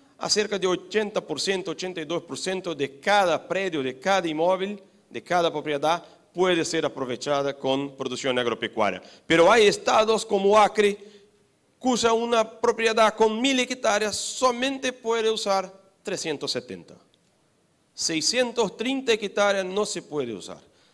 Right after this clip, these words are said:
sea para atender la legislación ambiental, sea para cuestiones de agua, sea para otras cosas, que me parecen, tanto en Chile cuanto en Argentina,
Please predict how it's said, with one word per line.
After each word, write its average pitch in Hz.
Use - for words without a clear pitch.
sea 180
para 147
atender 135
la 135
legislación 123
ambiental, 139
sea 156
para 131
cuestiones 147
de 104
agua, 180
sea 175
para 160
otras 165
cosas, 202
que 220
me 247
parecen, 214
tanto 226
en 214
Chile 208
cuanto 196
en 180
Argentina, 156